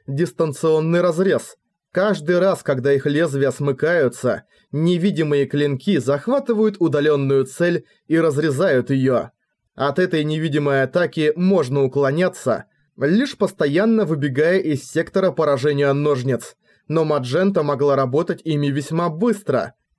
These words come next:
в конце концов настигая аватара. В свое время Харуюки не смог в одиночку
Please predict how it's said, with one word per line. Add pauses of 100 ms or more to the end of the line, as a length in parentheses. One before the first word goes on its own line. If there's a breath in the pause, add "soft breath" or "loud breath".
(120)
в
конце
концов
настигая
аватара. (300)
В
свое
время
Харуюки
не
смог
в
одиночку